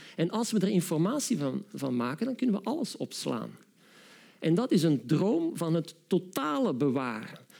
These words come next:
Beide vormen, zowel het testen als het opslaan in zijn virtuele informationele vorm, zijn zeer moderne vormen natuurlijk, maar zijn eigenlijk, eh, typische vormen van omgang met het verleden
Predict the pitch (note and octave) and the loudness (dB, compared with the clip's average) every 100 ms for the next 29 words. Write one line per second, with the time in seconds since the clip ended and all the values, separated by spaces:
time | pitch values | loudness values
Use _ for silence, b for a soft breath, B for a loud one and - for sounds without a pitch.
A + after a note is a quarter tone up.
0 | B A#2+ G3+ C#4+ B3 C3+ C#3 C#3+ F#3+ A#3+ | B -2 0 0 2 2 2 2 4 4
1 | F3+ E3+ D3+ - - C4 - - D#3 A#3+ | 4 2 0 -2 0 0 0 0 0 0
2 | - B - C#3 C#3+ - A#3+ B3+ - D3 | -8 B -4 -2 -4 -2 -2 -2 -2 -2
3 | B2 C3+ D4 - B B D3+ C3 C#3+ A2+ | 0 -2 -4 -8 B B 2 4 2 2
4 | E3 - D#3+ D3 E3 D#3 D#3+ F3 E3 D3 | 2 2 4 4 6 4 4 4 4 0
5 | C#3+ C3+ D3 D3 F3+ D#3+ A2 C3+ C3 - | 0 -2 0 2 4 2 0 -2 -2 -4
6 | - - B B B B B B2+ B2+ F3 | -6 -20 B B B B B 0 2 4
7 | G#3+ A3+ - - - C3+ G#2+ F#3+ A#3+ C#4 | 4 2 -2 -16 -6 -4 2 4 6 4
8 | A3 - _ _ _ - D3+ C3+ D3+ F#3 | 0 -10 _ _ _ 0 2 2 2 0
9 | A3+ B2 - F#3 G3 G3+ G3+ - B2+ B2+ | 0 -2 -2 -2 0 2 0 0 0 0
10 | - D#3+ D#3+ D3+ D#3+ D#3+ F3 A3 A#3+ G#3 | -2 -2 0 2 2 2 0 0 0 0
11 | - D#3 D3+ D3+ A3+ G3+ E3+ E3 B2+ E3+ | -4 -2 0 2 0 0 0 -2 -2 0
12 | F3 D#3+ D#3 D#3+ - F3 E3+ - D#3+ D#3+ | 0 0 0 -2 -2 0 0 -4 -6 -2
13 | D#3 D3+ D3 C3+ - D3 D#3 F#3+ F#3 F#3+ | 0 2 2 0 2 4 6 6 4 2